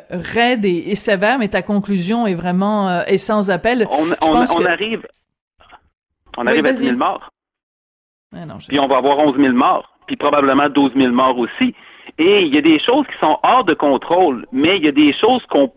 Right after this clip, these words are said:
Speaker 2: pouvait faire, qui étaient documentées. Il y avait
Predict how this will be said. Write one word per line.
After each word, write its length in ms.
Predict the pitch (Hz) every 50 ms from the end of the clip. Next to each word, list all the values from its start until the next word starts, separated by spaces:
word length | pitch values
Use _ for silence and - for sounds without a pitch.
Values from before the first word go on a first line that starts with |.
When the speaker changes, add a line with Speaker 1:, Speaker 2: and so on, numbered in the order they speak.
| _ -
Speaker 2:
pouvait 420 | - 330 359 302 180 160 147 127 - -
faire, 320 | 156 135 - - 90 - - - - - - -
qui 80 | - 180
étaient 240 | 175 - - 180 170
documentées. 720 | 151 160 156 - - 165 165 160 156 151 143 - - 233
Il 80 | 254 202
y 80 | 151
avait 220 | 139 123 131 170